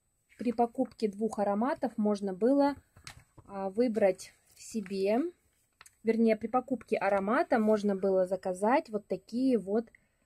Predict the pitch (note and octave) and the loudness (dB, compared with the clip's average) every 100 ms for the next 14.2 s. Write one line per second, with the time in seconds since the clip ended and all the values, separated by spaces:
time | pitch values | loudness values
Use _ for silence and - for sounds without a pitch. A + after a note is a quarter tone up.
0 | _ _ - - G3 G3 G3 G#3 C#4 - | _ _ -20 -14 -6 -2 -2 -2 -4 -6
1 | - E4 E4 E4 _ _ _ _ G#3+ A3+ | -4 -2 -2 -4 _ _ _ _ -6 0
2 | A#3 G#3+ G3+ G3+ A3 C#4+ F#4+ - G#3 G3+ | 0 2 2 4 2 0 -2 -2 -4 0
3 | B3+ C#4 B3 G3 F#3+ - G#3 - G#3+ F#3+ | 2 4 2 0 -10 -8 -10 -6 -8 -2
4 | A#3 D4+ D#4+ G3+ - - A#3+ B3 G#3 G3+ | 2 2 0 -4 -4 0 2 2 0 0
5 | F3+ D#3 E3+ _ _ _ _ _ A3 A#3 | 0 -2 -10 _ _ _ _ _ -2 -2
6 | - G#3+ G#3+ A#3+ A#3 G#3 G#3 G#3 A3 G3+ | -2 -4 0 2 2 0 -2 0 2 4
7 | G3 F#3 F#3+ G#3 F#3+ F#3 - G3 G3 G3+ | 4 2 2 4 2 0 0 0 2 0
8 | G3+ G#3 F#3+ F3+ F3 G3 F#3 F#3 G#3+ D#4 | 2 2 2 -4 -8 -6 -6 -4 -4 -2
9 | E4 E4 _ _ _ _ - C#4+ - A3+ | -2 -4 _ _ _ _ -10 -8 -4 -4
10 | F#3+ - A#3 C#4 C#4+ C4+ B3+ A#3+ A#3 - | -4 -8 -6 0 2 4 2 0 -2 -6
11 | G#3+ A#3+ A#3 G3+ F#3 F#3+ G3+ D#4 - - | -2 2 4 4 0 -2 -2 -6 -8 -4
12 | C4+ C#4+ D4 _ _ _ _ _ G3+ - | 2 2 0 _ _ _ _ _ -14 -2
13 | B3+ C4+ G#3+ F#3+ G3 A3+ - A3 F#3 F3 | -2 -2 -6 -4 -2 -2 -2 -4 -4 -4
14 | E3+ - | -6 -8